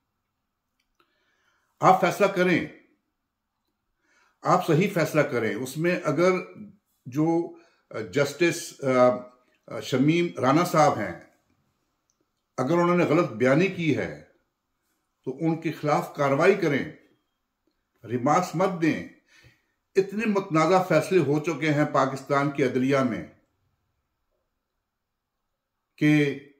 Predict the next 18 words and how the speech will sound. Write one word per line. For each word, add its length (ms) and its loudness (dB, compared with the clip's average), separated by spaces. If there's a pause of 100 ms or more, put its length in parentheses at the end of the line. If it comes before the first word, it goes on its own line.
(480)
अदलिया 340 0
पर 340 -2
एतबार 420 -2
नहीं 160 -6
रहा। 460 -14 (1400)
आपने 720 2 (1000)
जो 220 -8
अदलिया 380 2
के 200 0
जो 200 2
जजेस 560 0
साहिबान 500 0
हैं, 340 -8 (420)
जब 100 -2
नसीम 460 -2
हसन 260 -2
शाह 320 2
साहब 360 -4